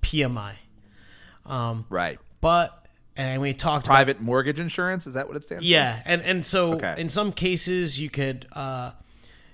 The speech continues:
Speaker 1: you know, age out of it over twenty percent. But for example, if you get an F H A loan,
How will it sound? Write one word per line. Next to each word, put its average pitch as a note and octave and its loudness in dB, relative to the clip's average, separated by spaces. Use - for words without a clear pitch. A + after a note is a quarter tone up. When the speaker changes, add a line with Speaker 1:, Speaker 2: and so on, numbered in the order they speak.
Speaker 1:
you C#3 -10
know, A#2+ -8
age D#3+ -2
out C3+ -2
of C3+ -6
it C#3+ -2
over B2+ -2
twenty B2+ -4
percent. D#3 -2
But C3 -6
for D3+ -4
example, C#3+ 0
if B2+ -6
you C3+ -4
get C3+ 2
an C#3 -6
F C#3+ -4
H C3+ -2
A B2 -4
loan, C#3+ -2